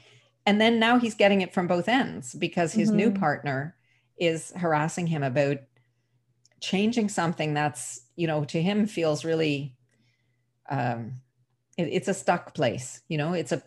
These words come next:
Speaker 1: it's a piece that
Speaker 2: Mm-hmm.
Speaker 1: he hasn't been able to, to, to change on his own.
Speaker 2: Mm-hmm.
Speaker 1: I, maybe he just hasn't been able to see it clearly yet or whatever, but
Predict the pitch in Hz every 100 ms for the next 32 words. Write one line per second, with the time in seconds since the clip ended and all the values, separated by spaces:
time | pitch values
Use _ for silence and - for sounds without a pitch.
0 | - - 202 202 190 202 143 143 151 -
1 | 165 160 151 - 160 135 131 135 127 127
2 | _ - 139 120 110 - _ - 160 -
3 | 156 135 123 127 - _ _ _ - 160
4 | - 202 214 202 190 202 208 - - _
5 | 269 269 240 220 190 - _ _ _ _
6 | - 175 160 170 165 165 147 170 160 -
7 | - 151 151 147 143 151 151 151 151 160
8 | 151 147 127